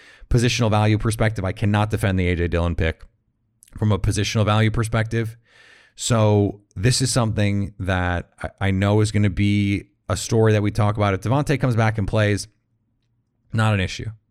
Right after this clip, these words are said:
And hopefully he's healthy coming out of the bye and is able to play.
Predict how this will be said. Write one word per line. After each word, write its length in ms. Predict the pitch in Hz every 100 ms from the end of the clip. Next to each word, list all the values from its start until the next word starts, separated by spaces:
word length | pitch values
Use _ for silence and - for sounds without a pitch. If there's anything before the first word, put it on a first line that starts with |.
| _ _ _ _ _ _ -
And 140 | 104
hopefully 360 | 113 123 117 110
he's 200 | 110 110
healthy 340 | 107 107 104
coming 340 | - 113 113
out 140 | 107 104
of 60 |
the 60 | 95
bye 300 | 95 95 95
and 180 | 82 90
is 100 | 85
able 180 | 104 107
to 80 |
play. 460 | 87 - 98 95 85